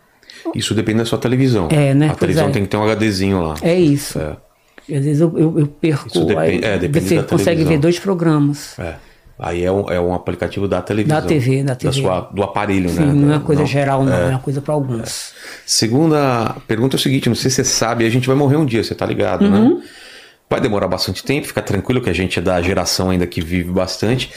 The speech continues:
Speaker 1: mas esse programa vai ficar um tempinho ainda, a-, além da gente na, na internet.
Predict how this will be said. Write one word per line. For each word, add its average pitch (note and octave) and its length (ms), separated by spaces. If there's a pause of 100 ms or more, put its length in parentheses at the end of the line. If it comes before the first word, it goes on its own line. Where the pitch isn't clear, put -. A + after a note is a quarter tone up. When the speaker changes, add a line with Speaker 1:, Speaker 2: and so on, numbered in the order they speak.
(220)
Speaker 1:
mas A#2+ 340
esse D3+ 120
programa C3 360
vai - 100
ficar - 260
um G4+ 120
tempinho A#3+ 420
ainda, A2 340
a-, F#2+ 280
além G#2+ 180
da A2 160
gente F#2+ 300
na, F#2 200
na F#2 120
internet. G2 600